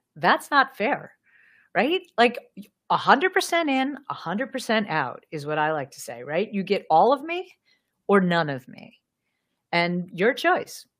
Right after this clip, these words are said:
right? Like, I mean, if you're st-, wanting them back, you know, you can say, Look, I was happy in the relationship. So if you're moving on, please give me the space to do that too.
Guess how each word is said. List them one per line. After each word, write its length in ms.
right? 280
Like, 160
I 20
mean, 140
if 100
you're 100
st-, 320
wanting 280
them 140
back, 360
you 180
know, 160
you 220
can 120
say, 200
Look, 300
I 160
was 160
happy 380
in 100
the 80
relationship. 760
So 480
if 220
you're 580
moving 420
on, 540
please 320
give 240
me 160
the 140
space 380
to 120
do 200
that 300
too. 360